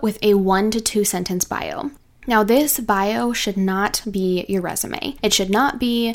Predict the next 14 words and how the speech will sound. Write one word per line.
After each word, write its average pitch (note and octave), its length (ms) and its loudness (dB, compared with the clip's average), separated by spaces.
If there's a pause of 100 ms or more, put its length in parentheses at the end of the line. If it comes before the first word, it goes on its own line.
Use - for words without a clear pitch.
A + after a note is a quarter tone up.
your A3 300 4
story G3 400 2
completely F#3 760 -2
or F3+ 580 -2 (380)
a A3 60 6
really A3+ 200 4
lengthy G3 500 -2
explanation F#3 640 -2
of F3+ 80 -4
how A#3+ 220 0
you A3 160 2
started G3 320 -2
your F#3+ 100 -2
blog. F3 400 -2